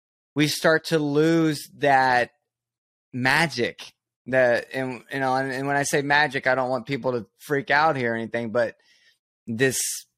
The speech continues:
this connectedness, this sixth sense, if you will, we start to kinda lose it.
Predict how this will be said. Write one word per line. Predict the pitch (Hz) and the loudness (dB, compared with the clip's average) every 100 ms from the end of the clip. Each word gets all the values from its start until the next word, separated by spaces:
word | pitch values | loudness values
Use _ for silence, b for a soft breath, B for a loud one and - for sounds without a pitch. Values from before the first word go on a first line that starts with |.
| _ _ _ _ - | _ _ _ _ -6
this | 143 135 | -4 -2
connectedness, | - 123 120 120 127 104 98 92 | -2 0 2 2 0 -2 -4 -4
this | 117 - - | -4 -2 0
sixth | 143 - - | -2 -2 -2
sense, | 135 117 - - | 0 -2 -4 -8
if | 110 101 | -8 -6
you | 104 95 | -4 -2
will, | 95 92 | 0 0
we | 92 | -4
start | 98 113 107 | -4 -2 -2
to | 110 92 | -4 -6
kinda | 107 95 | -6 -6
lose | 90 104 95 | -6 -8 -8
it. | 92 B | -8 B